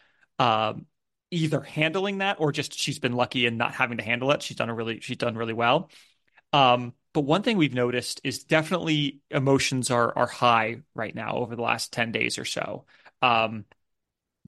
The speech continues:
which makes total sense. Uh, but things like books and movies that aren't very happy have a,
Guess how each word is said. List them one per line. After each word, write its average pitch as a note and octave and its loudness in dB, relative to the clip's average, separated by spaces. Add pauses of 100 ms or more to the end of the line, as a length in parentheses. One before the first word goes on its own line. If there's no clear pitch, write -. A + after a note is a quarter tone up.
(120)
which C3+ 0
makes B2 0
total - 2
sense. - -6 (760)
Uh, C3+ 4
but - 0
things G#3+ 2
like B2+ 0 (840)
books D#3 2
and B2 -2
movies E3 0
that C#3+ -2
aren't C#3+ 2 (100)
very B2 -2
happy A3 -4 (1000)
have D3 0
a, C#3 4